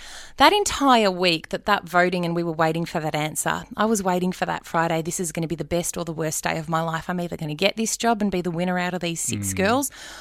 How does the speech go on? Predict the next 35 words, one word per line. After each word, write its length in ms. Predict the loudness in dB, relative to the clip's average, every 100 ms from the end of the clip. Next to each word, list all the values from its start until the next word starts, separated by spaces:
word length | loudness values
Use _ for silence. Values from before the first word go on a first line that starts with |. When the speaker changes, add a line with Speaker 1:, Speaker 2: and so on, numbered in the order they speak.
| -20 -18 4
Speaker 1:
or 160 | 6 6
I'm 120 | 6
gonna 160 | 2
be 100 | 2
one 200 | 2 2
of 100 | 0
five 540 | -4 -10 6 8 8 6
who, 160 | 0 -2 -6 -4
who 120 | 0
missed 300 | 0 -2 -2
out." 300 | -4 -6 -10 -6
And 100 | -4
that 140 | -4 _ _ 0
that 80 | 0
was 140 | -2
gonna 120 | -2
be 100 | -2
heartbreaking. 680 | -2 -4 -4 -8 -6 -6 -8 -10
Speaker 2:
Yeah. 220 | -6 -6 -6 2
Speaker 1:
That 200 | 4 4
whole 240 | 4 4 6
week, 240 | 4 2 4
I 100 | 4
have 240 | 4 0
never 720 | 2 2 4 4 4 4 2 0
prayed 880 | -8 -4 2 4 6 6 4 4 -4 -14 _ _ _ -2
and 220 | 0 0
<laughs> 0 |
cried 1040 | -4 -6 -4 0 4 6 6 6 6 4 0 -4
as 240 | -2 0
much 460 | 2 2 0 -10 -12 -16 -20 -20 -20 _ _ _ _ -2
as 260 | 0 0 -12 _
that, 340 | -10 -2 -2 -2 -2
that 260 | -2 -2
time. 400 | -6 -6 -6 -10